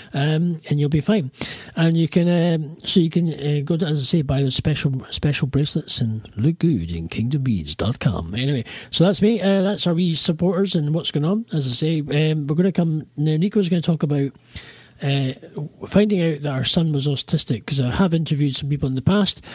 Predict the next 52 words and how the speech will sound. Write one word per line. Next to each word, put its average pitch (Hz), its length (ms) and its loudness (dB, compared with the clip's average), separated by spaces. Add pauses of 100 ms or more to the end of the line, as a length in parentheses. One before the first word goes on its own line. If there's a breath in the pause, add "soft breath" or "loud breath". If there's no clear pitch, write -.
(280 loud breath)
that 151 160 2
have 139 220 0
had, 139 340 -2
deal 143 200 0
with 127 100 -2
dyslexia, 139 560 0
dyspraxia, 127 600 -2
autism. 131 480 -2 (400 loud breath)
Um, 123 600 -2
a 117 180 0 (120)
previous 123 320 0
guest 127 260 -2
on 117 120 0
my 110 60 -2
previous 123 360 0
brand 117 320 0
was, 113 160 -4
uh, 117 180 0
Ruth 127 300 -2
Ellen 120 220 -2
Henry, 131 280 0
who 123 160 0
deals 123 220 0
with 113 80 -2
that 120 280 -4
as 117 180 -2
well. 139 200 2 (520 loud breath)
So, 131 260 2
uh, 135 180 -2
well, 165 120 2
Nico, 185 220 2
so - 120 -4
tell 226 220 4
us, - 160 -2
what 214 180 2
was 196 160 2
it 180 60 2
like 175 240 0
to 160 80 -2
find 165 280 2
out 156 200 2 (180)
your 139 340 0
son 147 520 0
was 139 300 0
autistic, - 640 -2
and 123 120 0
how 147 120 0
did 131 260 -2
you 131 80 2
deal 151 160 2
with 156 200 -4
that? 113 160 -2